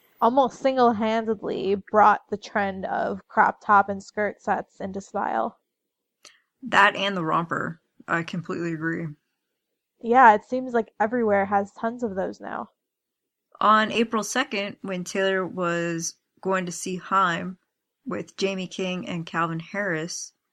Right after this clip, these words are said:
Speaker 2: she wore a black Free People top. It's called the Scandalous Lace Top.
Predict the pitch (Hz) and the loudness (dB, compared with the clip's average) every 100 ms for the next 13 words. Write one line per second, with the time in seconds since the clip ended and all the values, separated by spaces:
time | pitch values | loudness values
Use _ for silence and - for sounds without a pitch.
0 | _ _ - - 202 196 185 175 170 165 | _ _ -8 -6 -4 -4 -4 -4 -2 -4
1 | - 165 160 156 - _ _ _ _ _ | -4 -6 -6 -6 -12 _ _ _ _ _
2 | _ 190 180 190 226 - - - - 220 | _ -2 2 2 2 -8 -20 -20 -8 -2
3 | 233 233 196 180 175 170 170 - - - | -2 -2 -10 -6 -4 -4 -6 -12 -8 0
4 | 151 208 - _ _ 175 - - 175 160 | 0 -2 -10 _ _ -10 -10 -6 -6 -4
5 | 170 - - 185 190 165 196 190 185 - | -8 -10 -8 -6 -4 -4 -4 -4 -4 -10
6 | - 165 165 175 - - - - - | -10 -6 -4 -4 -6 -6 -4 -4 -8